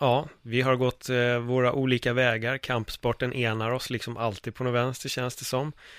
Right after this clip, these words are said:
Ehm, men nu är du här och du är ju liksom en, eh, vad ska man säga, en guldgruva av, eh, <laughs> erfarenhet inom alla möjliga grejer.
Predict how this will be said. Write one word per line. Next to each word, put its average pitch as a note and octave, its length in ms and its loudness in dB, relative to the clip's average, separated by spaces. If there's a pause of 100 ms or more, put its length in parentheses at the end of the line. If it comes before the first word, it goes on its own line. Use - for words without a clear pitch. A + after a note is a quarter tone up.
(280)
Ehm, A2 520 -2 (140)
men C3+ 500 2
nu C3+ 200 2
är D3 40 4
du C#3+ 80 6
här B2+ 380 4 (100)
och A2 240 -10
du B2 360 -2
är B2 140 4
ju A#2 60 4
liksom A2+ 360 -4
en, A2 320 -4
eh, G#2+ 180 -2 (680)
vad - 120 -20
ska D3 100 -16
man C#3+ 60 -8
säga, B2 300 2 (680)
en A#2 160 -8
guldgruva B2+ 1080 2
av, G2 420 -2
eh, - 340 -2
<laughs> F3 240 2
erfarenhet C3+ 800 0
inom A#2 180 -4
alla A#2 160 -2
möjliga A#2 420 -2
grejer. A#2 580 -2